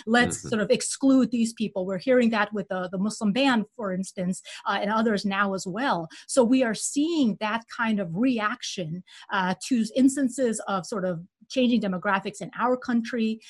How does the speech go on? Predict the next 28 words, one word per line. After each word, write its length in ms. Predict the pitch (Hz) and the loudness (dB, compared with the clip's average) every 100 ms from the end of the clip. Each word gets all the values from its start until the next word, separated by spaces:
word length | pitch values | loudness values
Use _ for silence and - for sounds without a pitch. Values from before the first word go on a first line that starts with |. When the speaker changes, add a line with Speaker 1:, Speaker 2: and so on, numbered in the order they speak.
| - - | -12 -4
Speaker 1:
uh, 180 | 180 | -4
changing 540 | 180 - 269 254 240 226 | -4 0 4 4 4 0
sort 320 | 233 214 202 | -2 -2 0
of, 280 | 190 180 165 | -2 -2 -6
uh, 200 | - 180 175 | -6 -4 -4
wealth 400 | 170 214 240 277 | 0 4 4 4
inequality 560 | 254 262 247 240 240 | 2 0 -2 0 0
in 80 | 190 | -2
our 200 | 190 220 | 0 -2
country, 400 | 226 247 226 247 | -2 -2 -2 -2
where 200 | 190 180 | -4 -6
people 360 | - 254 226 208 | -6 -6 -6 -8
are 100 | 185 - - | -10 -10 0
facing, 560 | 269 285 - 208 185 - - | 2 2 0 -2 -2 -4 -6
you 80 | 254 | -2
know, 40 | 240 | 0
some 180 | 254 | 2
real 180 | 220 285 | 2 2
hardships, 760 | - 233 349 - - - - - - - | 2 0 0 -2 -10 -8 -10 -10 -12 -2
um, 200 | 196 220 | -2 0
and 160 | 214 220 | 0 2
they 100 | 233 | 4
don't 220 | 269 226 | 6 6
know 180 | 226 233 | 4 2
how 240 | 226 226 | 2 0
to 200 | 226 254 | 0 -6
address 560 | 202 180 196 277 330 - | -6 -6 -4 -4 -4 -6
those. 340 | 196 185 196 | -2 -2 -2